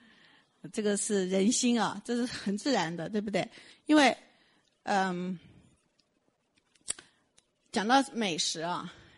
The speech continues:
哎，讲个小插曲好了哈。我们到台湾来啊，我们就住在那个苏姐家嘛啊。那苏姐家有一个中立观光夜市，很有名啊。那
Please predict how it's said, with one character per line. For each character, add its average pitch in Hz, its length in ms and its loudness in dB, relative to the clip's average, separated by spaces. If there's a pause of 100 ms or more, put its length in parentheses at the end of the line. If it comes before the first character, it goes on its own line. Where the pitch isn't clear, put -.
(160)
哎， 165 140 -10
讲 175 200 -8
个 196 80 -4
小 - 160 -6
插 - 240 -6
曲 - 180 -8
好 - 180 -12
了 - 140 -14 (140)
哈。 - 180 -18 (880)
我 165 140 -2
们 214 80 0
到 254 220 6
台 208 200 0
湾 220 140 0
来 185 140 0
啊， 165 340 -2
我 185 60 -4
们 202 100 -4
就 202 360 2
住 240 120 -6
在 202 360 0
那 190 120 -8
个 175 120 -6
苏 220 180 -4
姐 - 160 -6
家 170 220 -6
嘛 165 120 -6
啊。 156 280 -8 (640)
那 185 340 -2
苏 240 180 -4
姐 202 140 2
家 196 180 2
有 151 100 0
一 175 80 -2
个 180 300 -4 (460)
中 311 280 6
立 240 220 0
观 220 340 0
光 208 300 0
夜 202 220 -2
市， - 280 -4 (160)
很 220 200 -2
有 202 80 0
名 175 180 -8
啊。 180 180 -6 (460)
那 214 320 4